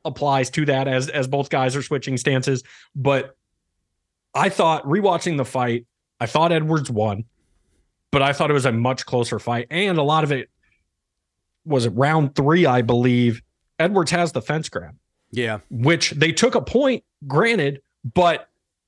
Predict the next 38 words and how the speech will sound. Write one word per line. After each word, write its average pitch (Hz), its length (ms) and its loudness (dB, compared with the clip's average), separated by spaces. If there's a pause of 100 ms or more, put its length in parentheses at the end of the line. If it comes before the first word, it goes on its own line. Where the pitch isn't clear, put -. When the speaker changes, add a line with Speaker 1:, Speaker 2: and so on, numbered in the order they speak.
(120)
Speaker 1:
still 233 520 2
one 180 220 2
of 180 80 0
the 160 60 0
judges 147 460 -2
gave 151 500 0
that 147 300 0
round 135 540 -4 (380)
to - 140 -2
Edwards, 147 360 2
so 139 120 2
it 135 60 0
ended 143 220 0
up 123 60 -2
being 135 200 0
nine 131 260 -2
nine. 135 360 -8
Speaker 2:
Yeah. 76 240 -10
Speaker 1:
Well, 151 540 0 (580)
who 269 120 0
knows 269 280 2
what 208 160 2
would 151 100 4
have 110 80 2
happened 113 460 -2 (200)
if 139 380 0 (240)
Usman 131 340 2
actually 117 320 -2
has 113 280 -2
him 117 80 0
on 107 140 0
the 101 60 -4
ground 95 320 -4
the 90 60 -4
rest 95 280 -6
of 95 60 -10
that 90 180 -12
round, 87 320 -10